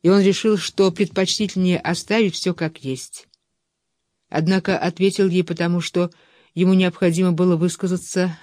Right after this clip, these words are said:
а говорить на подобную тему с Гарольдом или Евгенией он не мог.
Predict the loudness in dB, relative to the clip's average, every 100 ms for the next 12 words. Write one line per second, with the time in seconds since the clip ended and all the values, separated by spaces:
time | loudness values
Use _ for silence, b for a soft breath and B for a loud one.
0 | -8 -4 -2 0 0 0 -2 -2 0 0
1 | 0 0 0 -2 0 -2 b b b -8
2 | -4 0 0 2 2 2 2 2 2 0
3 | 0 2 2 2 0 0 2 0 -4 -6
4 | -20